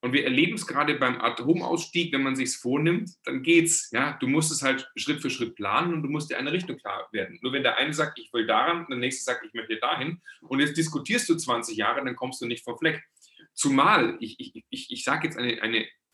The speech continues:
These, die, die viele nicht mögen, aber über die man kontrovers streiten kann, diskutieren. Nach jetzigem Wissensstand ist der Ausstieg aus der Atomenergie ein großer Fehler. Weil die Atomenergie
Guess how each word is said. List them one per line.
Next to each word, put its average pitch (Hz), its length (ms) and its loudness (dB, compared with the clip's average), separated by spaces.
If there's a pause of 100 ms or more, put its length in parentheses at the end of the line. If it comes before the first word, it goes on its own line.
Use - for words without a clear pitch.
(140)
These, 156 360 6
die, 113 460 -4
die 107 380 -4
viele 180 720 4 (520)
nicht 160 440 2
mögen, 160 560 8
aber 135 180 2
über 127 240 2
die 139 200 0
man 156 240 2
kontrovers 120 580 0
streiten 151 420 -2
kann, 95 220 -6
diskutieren. 107 580 -2 (1000)
Nach 113 240 0
jetzigem 160 440 2
Wissensstand - 920 -4 (120)
ist - 220 -4
der 110 160 -4
Ausstieg - 480 -2
aus - 180 -2
der 107 140 -4
Atomenergie 110 1040 -4 (480)
ein 107 160 -6
großer 160 380 -4
Fehler. - 360 -8 (1300)
Weil 135 200 4
die 139 100 8
Atomenergie 117 1040 0